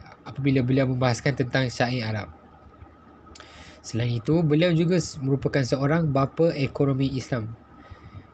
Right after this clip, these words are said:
Ah, perkara ini jelas kita dapat lihat apabila,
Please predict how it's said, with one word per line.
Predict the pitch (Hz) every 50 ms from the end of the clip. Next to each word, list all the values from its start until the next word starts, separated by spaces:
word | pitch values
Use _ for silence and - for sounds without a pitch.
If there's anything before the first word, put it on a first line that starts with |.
| - - - - - - - 131
Ah, | 135 131 131 131 131 131 131 131 131 131 131 131 131 120
perkara | - - - 160 165
ini | 180 180 170
jelas | 151 156 156 156 175 170 - - -
kita | - - 135 - 147 139
dapat | 131 - 135 131
lihat | 135 123 151 160 -
apabila, | - 127 - - - 139 135 151 175 185 202 190